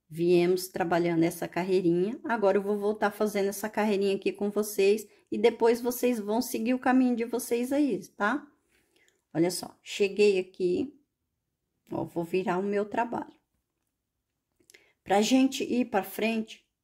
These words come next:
nós temos que deixar aqui, né? Que vamos ter o aumento aqui na frente. Então, vamos deixar nossas três correntinhas aqui, ó.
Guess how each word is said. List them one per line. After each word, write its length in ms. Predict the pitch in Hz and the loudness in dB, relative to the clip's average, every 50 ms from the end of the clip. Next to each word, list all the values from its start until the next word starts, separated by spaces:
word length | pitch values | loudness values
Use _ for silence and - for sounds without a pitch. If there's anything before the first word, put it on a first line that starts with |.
| _ _ _ _ _ _ _ - | _ _ _ _ _ _ _ -2
nós 280 | 175 202 214 226 226 - | 2 4 4 4 4 4
temos 320 | - 240 226 226 240 - | 2 2 2 2 -2 -4
que 120 | - 208 | -6 -2
deixar 340 | 208 220 240 240 - - 233 | 2 2 2 2 4 2 2
aqui, 220 | 254 262 - 247 170 | 2 2 2 4 4
né? 160 | 160 160 165 | 6 4 4
Que 140 | 165 - 180 | 0 -2 -4
vamos 360 | 185 180 180 185 196 - - | 0 2 2 2 0 -2 -4
ter 140 | - 202 196 | -2 0 2
o 160 | 202 202 196 | 2 2 2
aumento 500 | 202 233 247 233 220 208 208 208 - 233 | 2 2 0 0 0 0 -2 -2 -4 -6
aqui 160 | 220 - 233 | -6 -6 -4
na 160 | 233 247 262 | -4 -4 -4
frente. 380 | 254 - - - - - - _ _ _ _ _ _ _ _ _ _ - _ _ - | -4 -4 -2 -2 -2 -4 -6 _ _ _ _ _ _ _ _ _ _ -20 _ _ -12
Então, 320 | - 139 - 180 185 208 | -8 -2 2 4 4 4
vamos 320 | 208 202 214 220 233 233 208 | 4 4 4 4 2 2 2
deixar 420 | 185 208 226 220 - - 196 185 | 2 0 0 0 0 2 2 4
nossas 400 | 190 170 170 165 - - 170 - | 4 2 2 0 -2 -6 -8 -8
três 400 | - - - 247 269 294 320 311 | -4 2 6 6 6 6 4 2
correntinhas 800 | - - 294 302 285 302 294 294 294 - - 277 285 294 302 302 | 0 0 2 4 6 6 6 6 4 4 2 4 4 4 4 2
aqui, 200 | 294 - 165 - | 0 -2 -2 -2
ó. 60 | - | -2